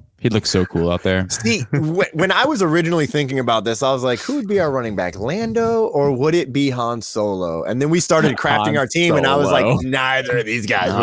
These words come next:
Speaker 2: would work."
Speaker 1: <laughs> No, they don't
Speaker 2: Uh,
Speaker 1: make
Speaker 3: I'm
Speaker 1: the
Speaker 3: going
Speaker 1: right
Speaker 3: through in my head all the cast of Rogue One for some reason. <laughs>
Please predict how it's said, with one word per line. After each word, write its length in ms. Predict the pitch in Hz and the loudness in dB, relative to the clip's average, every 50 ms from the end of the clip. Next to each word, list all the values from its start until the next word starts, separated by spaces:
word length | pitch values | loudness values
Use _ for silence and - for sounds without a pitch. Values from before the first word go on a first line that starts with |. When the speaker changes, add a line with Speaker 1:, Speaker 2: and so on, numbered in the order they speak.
| 98 | 0
Speaker 2:
would 20 | 87 | 0
work." 140 | 78 71 - | 0 2 4
Speaker 1:
<laughs> 500 | 139 101 - - 180 170 - - 170 147 | 4 4 4 4 2 2 2 0 0 0
No, 460 | 135 127 117 110 107 104 101 98 - - | 2 2 2 2 2 2 0 -2 -4 -4
they 60 | - 185 | -4 -2
don't 160 | 185 160 120 | -2 0 2
Speaker 2:
Uh, 240 | 123 127 135 110 110 | 4 4 6 6 6
Speaker 1:
make 100 | - - | 4 4
Speaker 3:
I'm 40 | - | 4
Speaker 1:
the 60 | 143 | 4
Speaker 3:
going 80 | 151 165 | 4 4
Speaker 1:
right 100 | 175 180 | 2 2
Speaker 3:
through 120 | 180 220 220 | 2 2 2
in 60 | 220 | 2
my 100 | 208 196 | 4 2
head 260 | 180 170 160 156 170 143 | 2 2 2 2 2 2
all 300 | - - 123 127 135 143 | 2 0 2 2 2 2
the 100 | 131 147 | 2 0
cast 440 | 147 - - 113 101 104 110 - - | -2 -2 -2 -2 -2 -2 -2 -2 -2
of 160 | 127 110 - | -2 -2 0
Rogue 240 | 110 110 107 - - | 0 0 -2 -2 -4
One 260 | 85 92 95 92 95 | -4 -4 -2 -4 -4
for 160 | 90 - 95 | -6 -6 -8
some 260 | 95 - - 95 95 | -6 -4 -4 -4 -4
reason. 420 | 87 90 - 98 95 92 - - - | -4 -4 -6 -4 -6 -6 -4 -2 -2
<laughs> 60 | 160 | -2